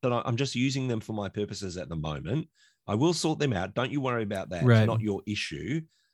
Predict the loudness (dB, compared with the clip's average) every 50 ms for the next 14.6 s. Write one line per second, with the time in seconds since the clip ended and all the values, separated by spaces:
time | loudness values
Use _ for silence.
0 | _ _ _ -6 -4 -2 -2 -2 -2 -2 -2 0 0 0 0 0 0 -2 0 0
1 | 0 0 -2 -2 -4 -4 -4 -4 -4 -4 -2 -2 -2 -2 -2 -4 -4 -6 -8 -10
2 | -10 -6 -4 -2 -2 0 0 2 2 0 0 -2 -4 -6 -6 -4 -4 -4 -4 -4
3 | -6 -6 -8 -10 -6 -4 -4 -4 -4 -6 -12 -16 -20 _ _ _ _ _ _ _
4 | _ -4 -2 -2 0 0 2 2 2 2 2 2 2 2 2 2 2 0 0 0
5 | 0 0 -2 -2 -4 -6 -4 -2 -2 -2 -2 -2 -2 -2 -2 -2 -2 -2 -4 -4
6 | -6 -4 -4 -2 -2 -2 -2 -4 -6 -8 _ _ _ _ _ _ -6 -6 -6 -4
7 | -2 0 2 2 4 4 2 2 0 0 0 0 0 0 0 -2 -2 -4 -6 -6
8 | -6 -4 -2 -2 -2 -4 -6 -8 -12 _ _ _ _ _ _ _ _ _ -20 -20
9 | -12 -6 -2 0 0 -2 -2 -2 -2 -2 -2 -2 -2 -4 -4 -4 -4 -4 -6 -8
10 | -10 -8 -6 -6 -6 -6 -6 -4 -4 -4 -4 -4 -4 -6 -6 -4 -4 -4 -4 -6
11 | -8 -8 -8 -4 -2 0 2 2 2 2 0 0 -2 -4 -6 -6 -6 -6 -6 -4
12 | -2 -2 -2 -4 -6 -8 -8 -4 -2 0 0 0 -2 -6 -12 _ _ _ _ _
13 | -8 -4 -2 -2 -2 -2 -2 -4 -4 -6 -6 -4 -4 -4 -2 -2 -2 -2 -2 -4
14 | -4 -2 -2 0 0 0 0 0 0 2 2 2